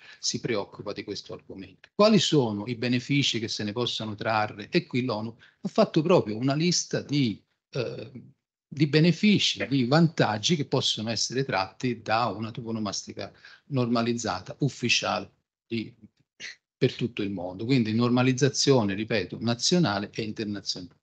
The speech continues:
Predisposizione di soccorsi in caso di emergenza. Se io devo portare un, eh, un container di aiuti a una popolazione che è stata afflitta da un'alluvione, va bene,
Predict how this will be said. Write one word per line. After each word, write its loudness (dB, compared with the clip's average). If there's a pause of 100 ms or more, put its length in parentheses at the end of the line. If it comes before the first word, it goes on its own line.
Predisposizione 0
di -2
soccorsi -4
in -8
caso -6
di -2
emergenza. 2 (1000)
Se 0
io 8
devo 6
portare 2
un, 0
eh, -6
un -10
container 2
di 2
aiuti 2
a 2
una -2
popolazione 2
che 2
è -2
stata 0
afflitta -2
da 0
un'alluvione, 2
va -8
bene, 0